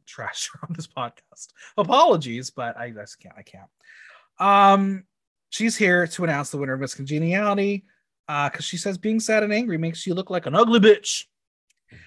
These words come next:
The winner is gonna receive ten thousand dollars presented by Olay Bo-, Body.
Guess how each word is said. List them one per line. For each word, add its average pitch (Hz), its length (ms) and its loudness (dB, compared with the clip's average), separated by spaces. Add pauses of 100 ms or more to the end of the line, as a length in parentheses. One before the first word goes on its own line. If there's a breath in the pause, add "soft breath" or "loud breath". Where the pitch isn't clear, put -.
(200 soft breath)
The 220 80 0
winner 320 340 6
is 247 120 -4
gonna 269 160 4
receive 226 400 -2
ten 170 180 -8
thousand 143 260 -8
dollars 208 280 0
presented 196 360 -8
by 180 260 -2
Olay 143 340 -4
Bo-, 123 400 -2
Body. 131 400 -4